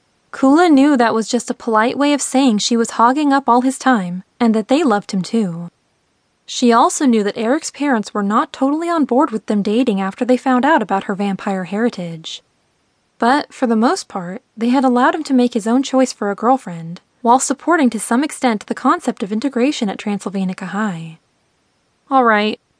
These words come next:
she said reluctantly as she stood up.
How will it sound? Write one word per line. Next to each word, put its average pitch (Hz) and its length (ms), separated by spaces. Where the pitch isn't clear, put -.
she - 200
said 208 280
reluctantly 202 600
as 190 80
she - 140
stood 202 240
up. 185 340